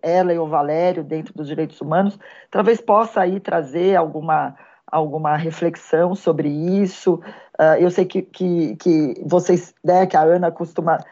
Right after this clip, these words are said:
fazer muitos termos de, de ajustamento de conduta,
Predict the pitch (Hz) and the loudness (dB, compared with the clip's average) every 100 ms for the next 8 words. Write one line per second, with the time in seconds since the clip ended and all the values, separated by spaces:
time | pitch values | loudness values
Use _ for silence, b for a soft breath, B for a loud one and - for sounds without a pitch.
0 | B 175 147 156 185 214 208 196 _ - | B -2 0 0 0 2 0 0 _ 0
1 | 185 165 160 147 170 156 143 170 156 160 | 0 0 -4 -4 -4 -4 -2 -2 0 -2
2 | 160 156 160 - 160 160 143 139 175 220 | -2 -4 -10 -8 -8 -6 -8 -2 0 2
3 | 220 226 196 | 0 2 0